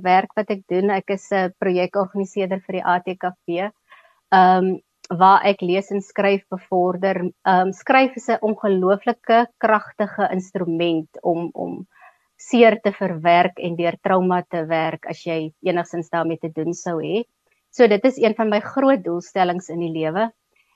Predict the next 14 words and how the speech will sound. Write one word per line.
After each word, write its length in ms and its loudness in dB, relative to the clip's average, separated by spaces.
En 240 6
dan 320 6
kyk 220 0
ons 180 0
watter 280 0
karakter 480 -2
om 140 0
volgende 500 0
kom 240 -4
aanmeld, 640 -2
watter 240 -6
storie 360 -4
volgende 400 -2
geskryf, 500 -6